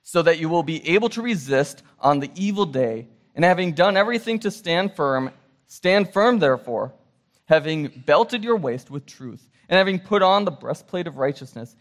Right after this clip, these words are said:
and having strapped on your feet the preparation of the gospel of peace. In addition to all, taking up the s-, shield of faith, with which you will be able to extinguish all the flaming arrows of the evil one,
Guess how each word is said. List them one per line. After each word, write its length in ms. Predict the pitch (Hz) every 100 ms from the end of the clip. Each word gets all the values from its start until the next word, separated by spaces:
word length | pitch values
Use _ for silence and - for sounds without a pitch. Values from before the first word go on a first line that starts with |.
| _
and 140 | - 190
having 240 | 196 190
strapped 520 | 175 - 180 196 202 -
on 220 | 156 151
your 220 | 147 175
feet 420 | - 143 139 -
the 80 | -
preparation 640 | - - 147 151 151 147
of 140 | 143 131
the 60 |
gospel 480 | 127 120 123 - 123
of 160 | 131 -
peace. 360 | 214 156 - - _
In 100 | 170
addition 380 | 180 240 240 214
to 100 | -
all, 360 | - 123 147 - -
taking 400 | - 208 220 220
up 100 | 220
the 60 |
s-, 180 | 208 - -
shield 400 | - - 165 214
of 120 | 233
faith, 340 | - 123 127 - _ _
with 180 | 160 175
which 360 | 160 180 -
you 260 | 139 151 185
will 160 | 196 190
be 300 | 190 117 139
able 160 | 139
to 180 | - 147
extinguish 760 | 147 - - 208 185 131 123 - _ _ _
all 320 | 139 151 185
the 100 | 214
flaming 500 | 208 156 143 143 143
arrows 560 | - 123 120 120 123 123 _
of 240 | - 123 147
the 180 | 143 127
evil 220 | 120 113
one, 300 | 110 107